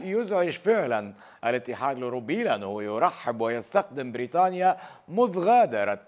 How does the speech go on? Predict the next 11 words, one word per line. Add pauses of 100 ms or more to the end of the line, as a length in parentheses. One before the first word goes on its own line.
منذ
البريكسيت،
مذ
غادرت (360)
الاتحاد
الأوروبي، (240)
وتجمع
أنجلو
ساكسوني
يقصي
الألمان